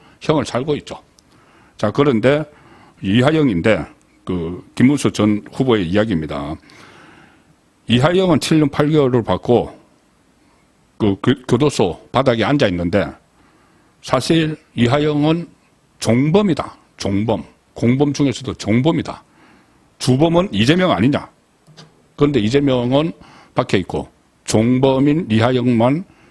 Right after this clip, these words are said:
칠 년 팔 개월을 받아서 감옥에 있다. 그거 받아들이겠느냐.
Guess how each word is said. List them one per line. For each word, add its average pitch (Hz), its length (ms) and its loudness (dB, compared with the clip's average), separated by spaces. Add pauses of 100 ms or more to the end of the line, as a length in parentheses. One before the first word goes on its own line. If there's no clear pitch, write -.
(140)
칠 147 260 0
년 135 180 2
팔 147 200 -2
개월을 131 340 0
받아서 110 480 -2
감옥에 104 340 -2
있다. - 300 -12 (260)
그거 127 140 -2
받아들이겠느냐. 113 840 -4